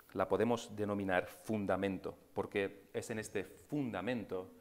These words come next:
en el que se construyen, están erigidas estas diez columnas, los diez mandamientos. Son la base sobre las que se erigen estas diez columnas.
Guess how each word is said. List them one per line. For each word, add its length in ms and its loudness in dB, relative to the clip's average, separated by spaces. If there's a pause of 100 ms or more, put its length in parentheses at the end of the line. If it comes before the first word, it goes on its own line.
(220)
en 80 -4
el 120 -2
que 100 -4
se 180 -4
construyen, 760 -4
están 240 -8
erigidas 540 -4
estas 340 -6
diez 400 2
columnas, 600 0 (140)
los 140 -4
diez 320 0 (180)
mandamientos. 640 -4 (300)
Son 280 4
la 120 6
base 580 6 (280)
sobre 260 2
las 140 4
que 100 0
se 140 -2
erigen 500 0
estas 300 -10
diez 280 0 (840)
columnas. 520 0